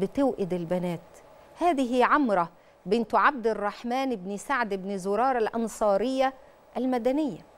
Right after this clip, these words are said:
وكانت أيضا في حجر السيدة عائشة، وهي تابعية ثقة معروفة بأنها، شوف العلماء يقول لك: "ثقة ثبت حجة"،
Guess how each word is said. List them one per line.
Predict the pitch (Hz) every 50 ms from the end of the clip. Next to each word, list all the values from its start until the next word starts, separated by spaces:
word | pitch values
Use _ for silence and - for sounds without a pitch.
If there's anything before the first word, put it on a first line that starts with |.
| - - - - - - - - -
وكانت | - - - 226 226 220 196 185 -
أيضا | - 277 302 269 220 214 185
في | - - 190
حجر | - - 208 180 170
السيدة | 175 - - - 165 170 165 170
عائشة، | 156 156 180 202 - - 226 - - 233
وهي | 214 196 180 175 180 170 165 160
تابعية | - - 170 160 156 165 160 - 196 233 233 220 190 180
ثقة | - - 311 311 - - - 139 - - - - - - - -
معروفة | 180 175 175 202 233 254 - - 202
بأنها، | 185 185 - - 190 190 208 214 196
شوف | 175 - 233 226
العلماء | 220 190 180 202 202 226 233 214
يقول | - 214 247 247
لك: | 240 233 - - - - - - - - -
"ثقة | 254 269 269 - - 285 285 - - - - - - - - -
ثبت | 262 262 277 277 - - - - - - - -
حجة"، | - - - - 269 196 165 147 - 165 147